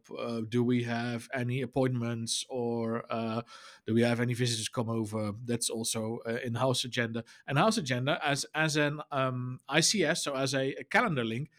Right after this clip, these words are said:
is being displayed, um, inside of Xibo. Then we have, uh, two weather maps, one,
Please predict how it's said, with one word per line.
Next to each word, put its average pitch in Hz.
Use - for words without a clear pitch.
is 143
being 170
displayed, 135
um, 135
inside 185
of 156
Xibo. 107
Then 151
we 151
have, 139
uh, 127
two 208
weather 165
maps, 214
one, 135